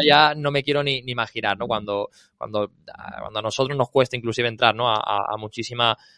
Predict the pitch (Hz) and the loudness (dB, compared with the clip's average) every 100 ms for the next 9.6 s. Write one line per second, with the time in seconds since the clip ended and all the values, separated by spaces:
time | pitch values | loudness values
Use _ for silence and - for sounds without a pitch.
0 | _ - 107 120 113 107 143 151 107 - | _ -18 -2 0 0 2 2 2 0 0
1 | 110 123 120 110 120 117 120 117 120 120 | 2 2 2 -4 -6 -8 -4 -4 -2 -4
2 | 110 113 110 113 107 107 117 151 135 104 | -2 -2 -2 -2 -2 0 2 0 -2 -2
3 | 101 117 - 117 110 107 - _ _ 117 | -2 -4 -4 4 4 4 -4 _ _ 2
4 | 110 107 - - 131 143 110 107 104 - | 2 2 0 4 6 8 6 4 0 -4
5 | - - 101 101 - - - 107 113 - | -16 -16 -14 -14 -16 -10 -6 -6 -6 -4
6 | 117 113 107 - - - - 113 120 113 | 2 6 4 2 -16 -20 -12 -6 -4 -2
7 | 113 113 113 113 110 107 107 101 131 143 | 0 2 4 4 4 0 -2 2 4 4
8 | 107 107 113 110 - 104 131 127 101 101 | 0 -2 0 0 2 -2 0 -2 -6 -6
9 | 101 104 107 107 104 | -2 2 2 4 2